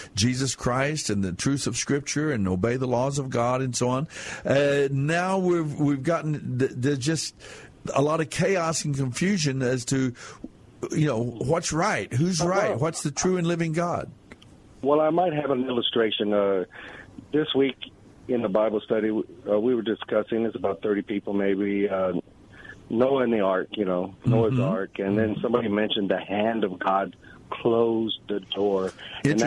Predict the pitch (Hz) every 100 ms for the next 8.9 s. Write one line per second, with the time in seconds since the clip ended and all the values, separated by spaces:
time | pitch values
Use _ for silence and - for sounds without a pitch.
0 | 127 113 90 120 120 135 127 120 110 101
1 | - - - 123 117 120 104 101 98 85
2 | 104 101 85 80 - 95 107 98 98 -
3 | - - - 143 127 107 117 104 107 110
4 | - 101 104 104 92 - - 104 87 80
5 | 90 85 90 107 104 110 113 110 - -
6 | - - 135 135 120 - 123 101 92 92
7 | 98 - - 120 117 156 165 165 156 143
8 | - - 196 175 160 - - - 214